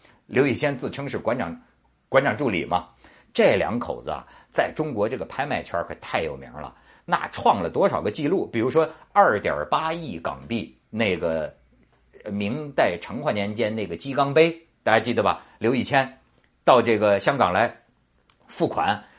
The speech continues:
刷卡刷了二十四次，完了之后倒茶，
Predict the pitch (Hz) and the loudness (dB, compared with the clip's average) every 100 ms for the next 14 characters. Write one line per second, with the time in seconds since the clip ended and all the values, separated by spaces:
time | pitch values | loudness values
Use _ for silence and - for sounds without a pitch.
0 | _ - 202 156 - - - 170 147 175 | _ -2 0 2 2 0 0 2 4 4
1 | 147 165 - 131 - 143 - 104 104 131 | 2 0 -4 -8 -6 -6 -6 0 0 0
2 | 113 143 113 92 107 92 95 123 | -2 0 0 2 2 2 -2 -4